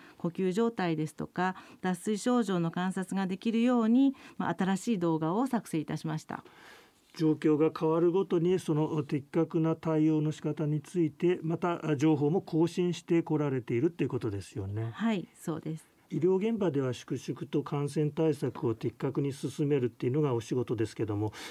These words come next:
Speaker 2: まあ、高齢者の施設ですと、本当に患者さん、お年寄りに寄り添って、あの、非常にベッドサイドで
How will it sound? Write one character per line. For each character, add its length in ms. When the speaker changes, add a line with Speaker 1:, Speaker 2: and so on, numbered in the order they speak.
Speaker 2:
ま 120
あ、 60
高 240
齢 180
者 160
の 140
施 140
設 260
で 120
す 100
と、 120
本 200
当 80
に 220
患 200
者 120
さ 280
ん、 60
お 180
年 300
寄 100
り 140
に 180
寄 120
り 120
添 240
っ 20
て、 340
あ 40
の、 180
非 140
常 160
に 100
ベ 120
ッ 60
ド 100
サ 180
イ 80
ド 100
で 260